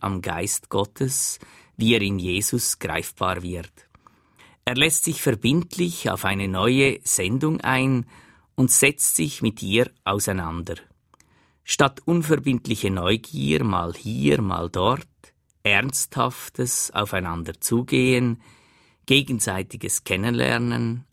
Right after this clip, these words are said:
annehmen und akzeptieren. Die Mönche aller Hochreligionen meditieren immer am gleichen Ort und zur gleichen Zeit. Wer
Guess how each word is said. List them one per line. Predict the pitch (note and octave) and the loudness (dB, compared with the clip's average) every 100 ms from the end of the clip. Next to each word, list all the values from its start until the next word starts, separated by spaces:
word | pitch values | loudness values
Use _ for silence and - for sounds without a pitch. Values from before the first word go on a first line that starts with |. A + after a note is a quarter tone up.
| _ - | _ 0
annehmen | F#2 A2 A#2 A#2+ A#2+ A#2+ A#2+ - _ | 2 2 2 4 4 2 0 -2 _
und | F#2+ F#2 F#2+ - | -8 -6 -8 -8
akzeptieren. | - F#2 - G2 - - F2+ F2+ E2 D#2+ - _ _ _ _ _ _ _ _ _ _ _ _ _ _ - | -6 -6 -2 -4 -4 -8 -4 -4 -6 -10 -16 _ _ _ _ _ _ _ _ _ _ _ _ _ _ 0
Die | G#2+ | 2
Mönche | G2+ A#2+ D#3 C#3+ D3+ C3+ - _ | 6 4 4 2 4 4 2 _
aller | - G#2 C3+ A#2 A2 | 2 4 6 4 2
Hochreligionen | A#2+ B2 A#2+ A#2+ A#2+ A#2 G#2+ A2 A2 A2 G#2+ G#2+ _ | 2 2 2 2 2 2 4 6 4 4 2 0 _
meditieren | - F#2+ F#2 - - A2 C3+ C#3 C3+ - - | -4 -4 -4 -8 -2 4 6 6 2 -2 -4
immer | A2 B2+ D3 - | 0 2 0 0
am | - G2+ F#2 | 0 0 -2
gleichen | E2 E2+ G2+ - G#2+ | -2 -2 -2 -4 -4
Ort | E2+ F2+ A#2+ - _ - - | 0 0 0 -4 _ -20 -12
und | - - | -8 -2
zur | C3 A2 | -2 -2
gleichen | F2 D#2+ F2+ G#2 - | -4 -6 -6 -6 -4
Zeit. | - D#2 D#2+ _ - - _ _ _ _ _ _ _ - | -6 -6 -8 _ -20 -20 _ _ _ _ _ _ _ 4
Wer | C3 C3 | 6 6